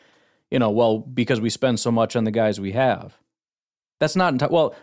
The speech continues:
partially that's true, but not entirely. You know, there are some inflated contracts based on pushing money out. For example, seven million for Dean Lowry seems a tad excessive.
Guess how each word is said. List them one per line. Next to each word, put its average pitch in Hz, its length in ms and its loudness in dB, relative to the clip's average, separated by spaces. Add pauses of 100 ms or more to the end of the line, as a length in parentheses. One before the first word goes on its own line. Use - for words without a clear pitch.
partially 226 460 2
that's 120 220 2
true, - 380 -6 (680)
but 175 120 0
not 190 220 2
entirely. 175 640 0 (480)
You 135 60 -4
know, 143 100 2
there 151 180 2
are 156 220 2
some 135 540 0
inflated 123 600 0
contracts 110 800 -2 (540)
based 123 320 2
on 117 280 0
pushing 123 420 0
money 123 260 2
out. 156 200 0
For 117 120 -4
example, 123 340 -2
seven 147 420 0
million 139 280 2
for 127 140 -6
Dean 127 260 0
Lowry 120 340 2
seems 113 260 -2
a 104 40 -4
tad 120 340 0
excessive. - 600 -6